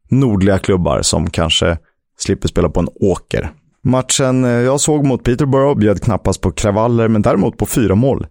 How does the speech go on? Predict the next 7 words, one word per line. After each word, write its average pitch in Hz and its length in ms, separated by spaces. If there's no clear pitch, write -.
Tre 127 260
inprickade 95 520
av 95 340
irländske 101 400
målspottaren 90 880
James 90 420
Collins. - 840